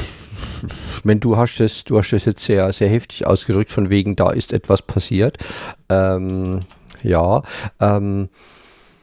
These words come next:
aber es ist halt, ist halt einfach, einfach schwer. Also wie gesagt, das, das, die Leute sind so unterschiedlich, dass du nie sagen kannst, wann, wann, wann passiert etwas, wann wird etwas zum Problem oder nicht.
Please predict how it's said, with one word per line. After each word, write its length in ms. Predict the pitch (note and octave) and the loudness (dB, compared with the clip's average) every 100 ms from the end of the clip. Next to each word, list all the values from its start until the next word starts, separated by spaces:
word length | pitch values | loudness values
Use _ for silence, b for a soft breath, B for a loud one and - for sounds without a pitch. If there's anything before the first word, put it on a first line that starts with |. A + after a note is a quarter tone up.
| b b _ _ | b b _ _
aber 760 | F#2+ F#2+ F2+ F2+ F#2 F2+ F2+ F#2 | 2 4 2 2 2 4 2 0
es 160 | - | -2
ist 240 | G2+ - A#2+ | -2 0 2
halt, 240 | G#2 - | 2 0
ist 100 | G#2+ | 0
halt 140 | A#2 | 2
einfach, 340 | - A2 A#2 - | 2 2 0 2
einfach 300 | A2 G#2 A2+ | 2 2 0
schwer. 340 | - C#3 D#3 | 2 2 2
Also 220 | A2+ F#2 | 0 0
wie 80 | G2+ | -4
gesagt, 340 | - C#3+ - A#2 | 0 0 2 0
das, 200 | - - | -2 -2
das, 260 | A#2 - | -2 -2
die 100 | - | 0
Leute 300 | A2 G#2+ C3+ | 2 2 2
sind 240 | B2+ C3 B2+ | 0 -2 2
so 120 | C3 | 2
unterschiedlich, 640 | - A#2+ A#2+ - B2+ - | 2 2 2 2 0 0
dass 220 | - B2 - | 2 2 2
du 60 | |
nie 240 | A#2 A2+ D3+ | 0 2 0
sagen 400 | - G#2 A2+ A#2+ | 0 2 2 0
kannst, 460 | B2 C3 C3 - | 0 0 -2 -6
wann, 320 | - G#2+ A2+ G#2+ | 0 2 2 2
wann, 280 | A2 A2 | 0 2
wann 180 | A2+ A#2+ | 2 0
passiert 420 | - A#2+ - A#2+ | 0 -2 2 2
etwas, 340 | B2 - C3 - | 2 0 0 2
wann 200 | B2 A2 | 2 2
wird 180 | A2+ A2 | 0 -2
etwas 280 | - A2+ | 0 0
zum 180 | - A2+ | 2 0
Problem 500 | - G#2+ G#2+ G2+ A#2+ | 0 0 2 2 2
oder 220 | B2 A#2 | 0 2
nicht. 400 | A2+ A#2+ - - | 2 0 -4 -10